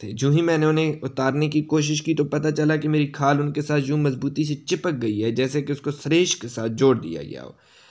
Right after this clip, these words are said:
मेरे हाथों की हथेलियां गहरे लाल रंग की खराशों से पुर थीं। मेरे नाखून किसी सूखे हुए दरख्त से नोच कर उतारी गई छाल की धार की तरह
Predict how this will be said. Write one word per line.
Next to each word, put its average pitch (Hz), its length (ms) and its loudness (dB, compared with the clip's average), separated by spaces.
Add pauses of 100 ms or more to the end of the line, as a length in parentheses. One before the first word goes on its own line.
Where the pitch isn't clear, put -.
(140)
मेरे 123 180 6
हाथों 123 300 2
की 127 120 -2
हथेलियां 127 580 2 (580)
गहरे 151 320 6
लाल 135 400 6
रंग 135 240 0
की 143 140 0
खराशों 127 500 -2
से 139 120 -4
पुर 180 300 2
थीं। 113 320 -10 (420)
मेरे 156 260 6
नाखून 156 400 2
किसी 151 240 -2
सूखे 156 380 -2
हुए 160 240 4
दरख्त 147 480 -2
से 165 100 0
नोच 160 640 4
कर 139 200 -2
उतारी 147 540 -2
गई 147 160 2
छाल 160 500 -2
की 143 180 -6
धार 139 380 0
की - 140 -8
तरह 73 260 -12